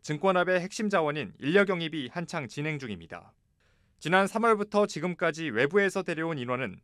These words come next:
확인된 수만 쉰여섯 명. 임원 열다섯 명에 더해 이들 임원을 따라 자리를 옮긴 부팀장급 인력까지 포함한 수치입니다. 그런데 회사가 출범하기도 전에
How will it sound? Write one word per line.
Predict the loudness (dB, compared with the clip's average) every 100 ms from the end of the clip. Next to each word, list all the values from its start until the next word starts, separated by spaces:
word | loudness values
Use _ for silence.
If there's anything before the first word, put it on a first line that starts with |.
| -16
확인된 | -4 -2 0 0 -2
수만 | -2 -2 -2 -4
쉰여섯 | -6 -2 -2 -4
명. | -8 -12 -20 _ _ _ _ _ _ -8
임원 | 2 4 6
열다섯 | 4 4 0 0 2
명에 | 2 0
더해 | 0 0 -2 -4
이들 | -2 0 2
임원을 | 0 0 0
따라 | 2 2 2
자리를 | -2 -6 -4 -4
옮긴 | -4 -6 -8 -10 _
부팀장급 | -8 -2 0 0 -2 -2 -2
인력까지 | -2 0 0 -2 -6
포함한 | 0 0 2 -2
수치입니다. | -8 -14 -12 -12 -14 -18 _ _ _ _ _ _ _ 0
그런데 | 2 4 4 2 _ 0
회사가 | 2 4 4
출범하기도 | 2 -2 2 2 2 -2
전에 | 0 0